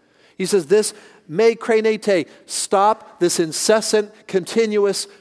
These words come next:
critical spirit." It comes into the church. And I know pastors that are the same way. Pastors that the church doesn't serve enough, the church doesn't give enough, the church doesn't do this enough, the church doesn't do that enough.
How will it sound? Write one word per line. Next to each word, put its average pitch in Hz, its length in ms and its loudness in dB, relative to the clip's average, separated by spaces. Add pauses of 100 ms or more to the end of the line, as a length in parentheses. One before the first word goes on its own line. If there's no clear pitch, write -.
critical 208 520 0 (120)
spirit." - 840 -6 (1200)
It 170 240 -2
comes 185 340 -4
into 185 160 -4
the 165 120 -6
church. 196 420 -4 (260)
And 156 140 0
I 208 60 0
know 233 140 -2
pastors 180 500 -4
that 147 100 -4
are 151 80 -4
the 151 120 -8
same 180 280 -6
way. 214 160 -2
Pastors 165 480 -4
that 170 140 -2 (160)
the 175 100 -2
church 180 300 -6
doesn't 185 280 -4
serve 240 300 0
enough, 156 220 -2
the 156 80 -4
church 180 240 -4
doesn't 196 260 -2
give 233 220 0
enough, 180 220 -2
the 165 80 -6
church 190 260 -4
doesn't 202 260 -2
do 220 120 -6
this 233 200 -2
enough, 165 220 -2
the 160 100 -8
church 196 200 -4
doesn't 202 180 -2
do 214 100 0
that 226 200 2
enough. 156 360 -6